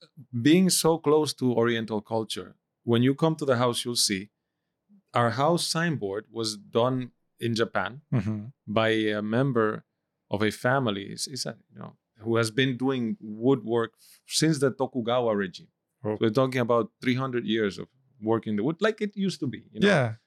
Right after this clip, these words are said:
Speaker 1: They, they
Speaker 2: A craftsman,
Speaker 1: passed
Speaker 2: like, ca-
Speaker 1: from generations.
Speaker 2: like a diplomat family. He is, uh,
Speaker 1: Voila. From generations. And, uh, our motto is the home of light and harmony. You know,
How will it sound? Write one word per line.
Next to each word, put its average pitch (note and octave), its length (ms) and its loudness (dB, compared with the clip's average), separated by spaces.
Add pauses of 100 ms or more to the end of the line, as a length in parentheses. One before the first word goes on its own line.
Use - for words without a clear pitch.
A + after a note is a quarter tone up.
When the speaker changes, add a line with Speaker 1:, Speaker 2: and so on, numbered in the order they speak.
(100)
Speaker 1:
They, A2 100 0
they G#2 120 0
Speaker 2:
A D#3 80 4
craftsman, F3+ 600 4
Speaker 1:
passed D3+ 60 4
Speaker 2:
like, C#3+ 180 0 (180)
ca- D3 200 -6
Speaker 1:
from C#3 220 2
generations. A#2+ 640 2
Speaker 2:
like D3+ 180 2
a E3 120 2
diplomat E3 760 2
family. E3 520 2
He C#3+ 240 0
is, B2+ 260 0
uh, B2+ 80 2
Speaker 1:
Voila. G#2 400 2 (240)
From A#2 240 0
generations. G#2+ 720 -2 (260)
And, A#2+ 320 2
uh, A2+ 380 2 (800)
our B2+ 200 4
motto B2 500 2
is G2+ 420 -2 (440)
the A2+ 180 2
home F#3 480 2
of B2+ 240 -6
light C#3 340 0
and B2+ 140 -6
harmony. C3 460 -4 (480)
You G#2+ 120 -6
know, G#2+ 160 -6